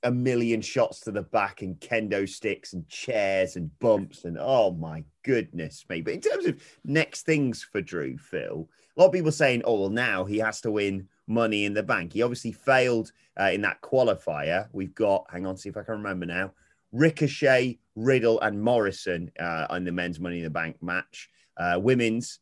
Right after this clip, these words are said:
uh, as of recording, we have Asuka, Naomi, Nikki Cross, and Alexa Bliss. Of course, they had their tag match victories. Um, but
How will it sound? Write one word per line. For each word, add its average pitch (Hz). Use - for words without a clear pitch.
uh, 80
as 92
of 90
recording, 90
we 90
have 85
Asuka, 143
Naomi, 107
Nikki 104
Cross, 101
and 95
Alexa 90
Bliss. 92
Of 90
course, 95
they 90
had 85
their 87
tag 92
match 87
victories. 90
Um, 110
but 151